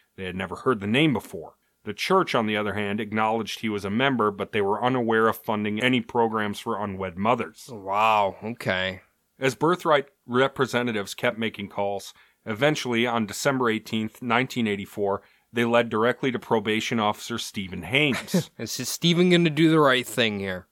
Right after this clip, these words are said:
Speaker 1: Stephen is a godsend.
Speaker 2: He
Speaker 1: Stephen's an
Speaker 2: is.
Speaker 1: angel.
Speaker 2: Okay, we got our first good probation officer. Let's go.
Speaker 1: Hames had dreams of becoming law enforcement,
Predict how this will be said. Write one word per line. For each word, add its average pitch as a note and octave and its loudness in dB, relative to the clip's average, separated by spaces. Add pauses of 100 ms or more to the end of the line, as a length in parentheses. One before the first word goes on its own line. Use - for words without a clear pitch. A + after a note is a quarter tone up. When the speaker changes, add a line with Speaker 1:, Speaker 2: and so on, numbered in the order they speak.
Speaker 1:
Stephen D3 0
is A#2+ -2
a G#2+ 0
godsend. G#2+ 0
Speaker 2:
He A#2+ 2
Speaker 1:
Stephen's A#2 4
an A#2 2
Speaker 2:
is. A2+ 4
Speaker 1:
angel. A2 0 (300)
Speaker 2:
Okay, A2 -2
we G#2+ -2
got A#2 6
our A2 4
first C#3+ 2
good C3+ 4
probation A#2+ 2
officer. G2+ -2
Let's - -10
go. G2+ -2 (380)
Speaker 1:
Hames F#3+ 4
had D#3 2
dreams B2+ -2
of A2 -16
becoming A2+ 0
law B2+ 4
enforcement, G2+ -6